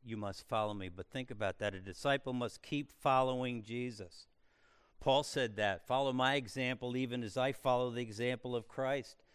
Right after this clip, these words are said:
To follow means to be an imitator. A follower in the New Testament, that word is always used in a good sense. It's not used of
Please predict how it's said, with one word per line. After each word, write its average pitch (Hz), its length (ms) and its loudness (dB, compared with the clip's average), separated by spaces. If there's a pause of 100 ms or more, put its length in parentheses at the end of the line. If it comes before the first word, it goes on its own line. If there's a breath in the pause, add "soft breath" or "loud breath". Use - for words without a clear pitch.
(240 soft breath)
To 143 120 -2
follow 156 400 6
means 143 360 0
to 147 100 -2
be 135 180 4
an 131 100 2
imitator. 131 680 0 (420 soft breath)
A 123 80 2
follower 170 640 8
in 147 240 -2
the 139 100 0
New 156 180 2
Testament, 151 540 0
that 139 200 4
word 147 260 2
is 123 160 -2 (100)
always 170 560 4
used 156 360 0
in 147 100 2
a 139 80 0
good 123 520 0
sense. 117 520 -4
It's 101 160 -14
not 151 280 0
used 139 320 -2
of 120 140 -2